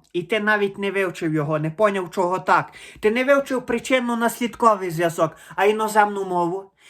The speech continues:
Скільки ти обіцяв і колінкував перед усіма свідками Єгови і клявся Олегом, що ти з Нового року почнеш.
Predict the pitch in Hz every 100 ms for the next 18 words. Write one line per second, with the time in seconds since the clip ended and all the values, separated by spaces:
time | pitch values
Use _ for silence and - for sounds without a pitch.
0 | - - - 302 285 254 247 254 233 208
1 | 233 - 247 226 220 226 220 208 214 220
2 | 226 220 202 202 208 202 220 208 202 208
3 | 208 - 190 190 190 185 233 196 170 -
4 | - 208 202 254 247 175 233 208 214 214
5 | 196 180 160 190 190 170 185 185 170 175
6 | 180 175 156 160 185 185 131